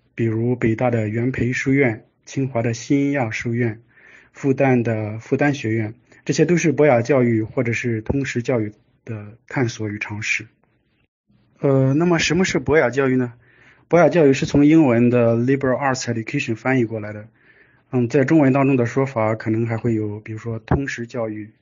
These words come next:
全人教育、素质教育，指的都是一回事儿。嗯，我们在国内可能听素质教育这个名词听得比较多一些。博雅教育这个理念呢，最早是源于古希腊柏拉图、亚里士多德的教育思想。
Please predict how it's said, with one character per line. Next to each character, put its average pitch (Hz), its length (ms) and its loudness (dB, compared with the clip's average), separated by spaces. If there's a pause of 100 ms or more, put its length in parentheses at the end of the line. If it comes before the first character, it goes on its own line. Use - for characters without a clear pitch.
全 123 320 0
人 110 220 -2
教 110 240 -4
育、 104 200 -10 (320)
素 - 220 0
质 123 140 -4
教 110 200 0
育， 104 160 -8 (380)
指 113 160 -4
的 117 160 -2
都 123 160 -2
是 123 160 -4
一 123 60 -4
回 110 160 -6
事 - 160 -6
儿。 107 120 -8 (640)
嗯， 113 260 -2
我 113 60 0
们 123 100 2
在 139 120 2
国 131 160 0
内 139 260 0 (160)
可 - 140 -8
能 123 300 0
听 139 220 -6
素 135 220 -4
质 117 140 -6
教 113 100 -2
育 107 120 -2
这 107 100 -8
个 110 80 -8
名 107 140 -4
词 - 120 -12
听 113 160 -10
得 110 60 -8
比 107 100 -12
较 110 100 -8
多 117 300 -6
一 110 60 -4
些。 107 280 -14 (760)
博 165 100 2
雅 170 100 6
教 156 160 4
育 135 120 4
这 143 100 2
个 143 80 0
理 120 160 2
念 120 220 2
呢， 110 320 -4
最 135 220 0
早 107 260 -8
是 113 240 -6
源 117 240 -2
于 113 160 -4
古 110 240 -12
希 135 160 -6
腊 117 320 -2 (340)
柏 127 140 -4
拉 127 180 0
图、 120 400 -4
亚 127 140 -2
里 117 80 -4
士 117 160 -12
多 127 120 -6
德 113 120 -8
的 117 80 -6
教 113 180 -6
育 107 80 -8
思 - 160 -12
想。 107 300 -12